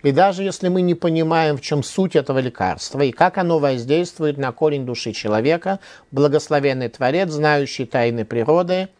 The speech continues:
её правила и границы, изначально наделил это лекарство нужной силой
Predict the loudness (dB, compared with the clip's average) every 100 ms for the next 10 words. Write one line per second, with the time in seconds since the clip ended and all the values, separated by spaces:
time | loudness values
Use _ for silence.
0 | _ -4 -2 0 0 0 0 0 -2 -4
1 | -4 -2 -2 -4 -4 -2 -2 -4 -18 -6
2 | -2 0 0 -2 2 4 4 0 -2 -2
3 | -2 -2 0 2 2 0 -2 0 0 -2
4 | -4 -2 0 -2 -2 -4 -2 -2 0 0
5 | -2